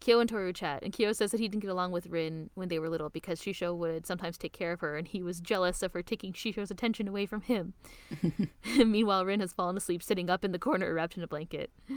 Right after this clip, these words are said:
Toru mentions that it's almost dawn and asks Kyo what he'll wish for, uh, at their first shrine visit of the new year. And he teases that if he tells her his wish, then she'll have to tell hers. And she's like, "That's true, pardon my rudeness." <laughs>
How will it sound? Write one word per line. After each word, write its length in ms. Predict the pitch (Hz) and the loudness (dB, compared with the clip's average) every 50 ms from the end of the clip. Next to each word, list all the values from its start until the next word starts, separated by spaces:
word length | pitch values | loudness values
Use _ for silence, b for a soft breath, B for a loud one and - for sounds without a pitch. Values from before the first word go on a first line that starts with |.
| 269 269 B B B B B B - | -10 -10 B B B B B B 0
Toru 180 | 269 220 208 | 2 2 2
mentions 300 | 214 190 202 202 - 208 | 2 0 -4 -4 -4 -4
that 100 | 214 190 | -4 -4
it's 80 | 175 - | -4 -4
almost 240 | 196 180 180 185 - | -4 -4 -4 -6 -4
dawn 260 | - 170 165 165 170 | -4 -4 -2 -2 -4
and 120 | 165 170 | -4 -6
asks 240 | 165 165 170 - - | -6 -6 -8 -8 -8
Kyo 420 | - 175 170 165 165 165 165 170 - - - - | -6 -6 -4 -4 -4 -4 -6 -8 -12 -16 -10 -6
what 160 | - 180 170 | -4 -4 -2
he'll 160 | 185 170 165 | -2 -2 -2
wish 200 | 165 165 - - | -2 -4 -6 -6
for, 320 | - - 180 175 - - 156 - _ - 180 | -10 -10 -8 -8 -8 -10 -10 -12 _ -8 -6
uh, 220 | 175 165 156 151 | -4 -4 -4 -4
at 100 | - 175 - | -6 -4 -4
their 100 | 165 170 | -4 -4
first 340 | - - 175 170 - - - | -2 -2 -4 -4 -4 -6 -4
shrine 240 | - 170 - 165 | -2 -2 -2 -2
visit 220 | 165 170 160 165 - | -4 -8 -8 -6 -6
of 40 | 156 | -6
the 60 | 156 | -6
new 80 | 160 | -6
year. 280 | 160 165 156 139 - - | -6 -6 -6 -6 -8 -8
And 80 | 170 b b b b | -10 b b b b
he 140 | b 233 226 | b 2 2
teases 320 | - 226 214 185 196 180 | 2 0 -2 -2 -2 -2
that 100 | - 185 | 0 0
if 120 | 175 180 - | 0 0 2
he 120 | 240 240 | 2 0
tells 220 | - 247 214 202 - | 2 4 2 2 2
her 100 | 190 175 | 0 2
his 260 | 165 208 202 - 185 | 2 2 2 2 2
wish, 140 | 170 170 - | -2 -2 -4
then 100 | 175 170 | -6 -4
she'll 160 | - 185 180 | -2 -2 0
have 140 | 180 170 - | 0 0 -2
to 80 | - | -4
tell 320 | - - 175 170 165 175 - _ _ | -8 -6 -4 -2 -4 -4 -6 _ _
hers. 480 | - - 196 160 127 101 170 - - - | 4 6 6 6 6 2 -4 -6 -8 -8
And 100 | - 175 | -8 -6
she's 320 | - - 220 190 196 - - | -2 0 0 0 0 0 0
like, 280 | 185 175 170 - - - - | 0 0 -2 -4 -6 -8 -6
"That's 180 | 240 - - - | -4 -4 0 4
true, 260 | - 339 294 240 208 | 6 6 6 6 4
pardon 240 | - - 254 254 262 | 2 0 2 4 4
my 80 | 262 | 4
rudeness." 640 | 233 226 269 254 202 196 156 - - - - - _ b b b b b b b b b b b b b - | 4 4 2 2 0 -2 -8 -10 -12 -12 -14 -14 _ b b b b b b b b b b b b b -2
<laughs> 60 | - | 0